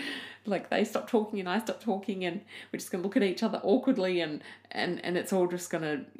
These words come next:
turn to shit." And, um, to this day, it's never actually happened.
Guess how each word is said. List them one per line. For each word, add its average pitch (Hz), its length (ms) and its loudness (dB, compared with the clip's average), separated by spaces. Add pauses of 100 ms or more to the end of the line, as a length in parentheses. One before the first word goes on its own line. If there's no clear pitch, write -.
(180)
turn 170 240 -2
to 151 80 -8
shit." - 460 -6 (180)
And, 175 460 2 (560)
um, 160 540 0 (840)
to 269 140 4
this 392 220 6
day, 247 160 6
it's - 180 0
never 226 220 4
actually 285 320 0
happened. 196 560 -4